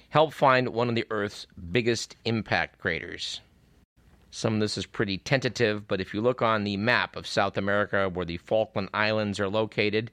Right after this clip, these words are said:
and you move just a little bit west of the islands, turns out on the ocean floor there, there's a big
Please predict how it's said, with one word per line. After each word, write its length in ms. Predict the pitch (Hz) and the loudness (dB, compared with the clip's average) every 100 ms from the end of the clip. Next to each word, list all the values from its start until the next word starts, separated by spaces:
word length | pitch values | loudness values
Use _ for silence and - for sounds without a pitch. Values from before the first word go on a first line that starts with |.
| _ _ _ | _ _ _
and 320 | - 107 104 101 | 2 2 2 2
you 80 | |
move 200 | 107 113 | 2 0
just 200 | 98 110 | 0 -4
a 40 | 107 | 0
little 160 | 107 | 0
bit 200 | 104 101 | 2 0
west 380 | 101 123 147 - | 2 4 4 2
of 80 | 107 | -2
the 140 | 98 | 0
islands, 720 | 101 101 104 120 139 - - - _ - - - - - - - _ - - | 0 0 0 0 -2 -4 -10 -12 _ -20 -20 -20 -20 -20 -20 -20 _ -8 0
turns 200 | 151 143 | 2 4
out 160 | 139 | 4
on 140 | 131 127 | 2 2
the 100 | - | 2
ocean 400 | 143 170 - 143 | 4 4 2 -2
floor 400 | - 160 202 202 | -2 2 4 6
there, 260 | 143 127 123 | 6 6 6
there's 220 | 120 107 | 4 2
a 60 | 107 | -2
big 440 | 92 135 127 | 2 0 0